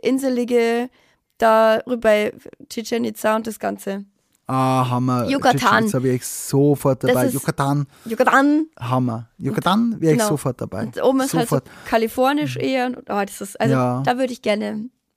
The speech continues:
Speaker 1: flittern.
Speaker 2: Ja.
Speaker 1: Wo
Speaker 2: Also
Speaker 1: würdest
Speaker 2: gehört
Speaker 1: du
Speaker 2: nicht
Speaker 1: gerne
Speaker 2: zu mein
Speaker 1: flittern?
Speaker 2: Definitiv Afrika Safari.
Speaker 1: Geil.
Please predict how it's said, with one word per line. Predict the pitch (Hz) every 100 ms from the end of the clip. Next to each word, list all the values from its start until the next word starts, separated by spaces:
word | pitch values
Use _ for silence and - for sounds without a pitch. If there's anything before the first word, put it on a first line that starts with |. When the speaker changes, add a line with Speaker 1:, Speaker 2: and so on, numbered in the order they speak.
| _
Speaker 1:
flittern. | - 220 214 98
Speaker 2:
Ja. | 123 120 135 - _ _ -
Speaker 1:
Wo | 285 370
Speaker 2:
Also | 359
Speaker 1:
würdest | 381
Speaker 2:
gehört | -
Speaker 1:
du | 381
Speaker 2:
nicht | 247
Speaker 1:
gerne | 233
Speaker 2:
zu |
mein | 190 185
Speaker 1:
flittern? | 214 214 _ _ _ - - - _ _ 156
Speaker 2:
Definitiv | 165 170 160 - 165 147 -
Afrika | - 151 - 151 151 139
Safari. | 131 - 113 113 - _ _ _
Speaker 1:
Geil. | 180 135